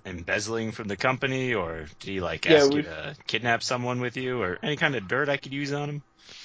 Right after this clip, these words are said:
Speaker 2: We've talked about this. Um, other than being kind of arrogant, I really, uh, don't think he's done anything to that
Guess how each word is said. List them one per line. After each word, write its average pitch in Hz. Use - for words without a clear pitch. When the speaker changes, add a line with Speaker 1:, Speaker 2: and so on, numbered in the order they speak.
Speaker 2:
We've 170
talked 170
about 113
this. -
Um, 104
other 139
than 131
being 120
kind 117
of 101
arrogant, 107
I 98
really, 104
uh, 92
don't 120
think 110
he's 104
done 101
anything 104
to 98
that 104